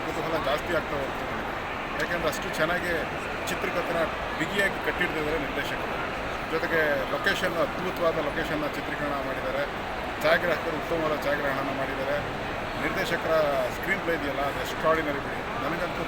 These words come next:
ಬಹಳ ಖುಷಿ ಆಯ್ತು. ಅದ್ಭುತವಾದ ಚಿತ್ರಕಥೆ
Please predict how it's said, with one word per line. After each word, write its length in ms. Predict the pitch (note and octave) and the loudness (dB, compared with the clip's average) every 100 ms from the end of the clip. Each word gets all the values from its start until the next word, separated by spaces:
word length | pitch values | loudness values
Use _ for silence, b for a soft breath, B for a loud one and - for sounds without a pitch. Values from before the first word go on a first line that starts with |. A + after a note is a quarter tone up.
| B2+ | 0
ಬಹಳ 260 | B2+ F3+ F3+ | 0 2 0
ಖುಷಿ 280 | E3 D3 C#3+ | -2 -2 -2
ಆಯ್ತು. 220 | A#2+ - - - - - - | -2 -4 -4 -4 -6 -6 -2
ಅದ್ಭುತವಾದ 760 | D3 C#3+ - F#3+ F#3+ F3+ E3+ F3 F3 D#3+ D3 C3+ B2 A2 - - - - - - | -2 -2 -4 -4 -2 2 2 4 4 4 4 2 0 -2 -4 -4 -4 -4 -6 -4
ಚಿತ್ರಕಥೆ 440 | E3 F3 D#3+ - | -2 0 0 0